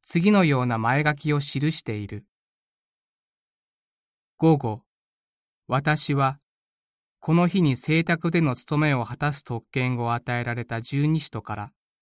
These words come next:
主の晩餐を受けた後、官長たちを手伝って、それを教会員に配った。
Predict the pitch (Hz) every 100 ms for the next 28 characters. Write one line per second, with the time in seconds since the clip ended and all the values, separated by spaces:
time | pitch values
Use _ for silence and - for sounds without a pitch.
0 | _ _ _ _ - - 208 175 135 131
1 | 147 143 147 143 139 147 143 135 107 104
2 | 101 - 107 _ _ _ _ _ _ _
3 | - 185 185 175 143 123 117 - 113 107
4 | 117 - 131 127 _ 110 101 _ _ _
5 | _ _ - 147 147 139 139 165 170 170
6 | 180 165 120 110 104 - 120 120 - -
7 | 98